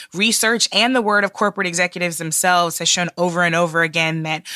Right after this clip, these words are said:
um, that corporate profits actually will not be shared with, with their employees on the front line in the form of higher wages. And I'm just curious, like, what do they plan to sell? Because according to the C B O, the benefits are going to people making over a hundred thousand dollars.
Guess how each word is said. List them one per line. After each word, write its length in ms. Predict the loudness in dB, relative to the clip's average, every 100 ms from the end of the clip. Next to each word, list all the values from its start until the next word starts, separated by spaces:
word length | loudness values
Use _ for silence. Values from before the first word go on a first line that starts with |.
| -12 -8 -2
um, 420 | 0 0 -2 -6
that 180 | -4 -4
corporate 400 | 0 -2 0 -2
profits 360 | 0 0 0 -4
actually 300 | -2 -2 -2
will 160 | -2
not 340 | 0 0 0 -2
be 100 | -4
shared 400 | 0 0 0 0
with, 240 | -4 -6 -10
with 240 | -8 -4
their 300 | 0 2 2
employees 600 | 0 -6 -6 -4 -2 -4
on 200 | -2 -2
the 80 | -2
front 260 | 0 -2 0
line 260 | 0 0
in 100 | -2
the 80 | -6
form 440 | -4 -2 -2 -4 -4
of 240 | -2 -2 0
higher 300 | 0 0 0
wages. 500 | -4 -4 -4 -4 -6 -12 -12 -8 -2
And 100 | 0
I'm 120 | 2
just 180 | 0 -2
curious, 400 | 0 0 0 0
like, 120 | -2
what 340 | -2 0 0
do 120 | 0 0
they 160 | 0
plan 280 | 0 -2 -2
to 60 | 0 0
sell? 220 | 0 -2
Because 260 | -2 -2
according 400 | -2 0 0 0
to 80 | -2
the 120 | 0
C 200 | 0 -2
B 240 | -4 -2 0
O, 220 | 2 0 -4 -12 -6
the 80 | -4
benefits 560 | 0 2 2 2 0 0
are 140 | -2
going 320 | 0 0 0
to 100 | -2
people 320 | -6 -6 -2 0
making 380 | 0 0 -6 0
over 340 | 2 4 4 4
a 80 |
hundred 320 | 2 -2 -2 0
thousand 320 | 0 0 -2
dollars. 540 | -2 -4 -4 -4 -6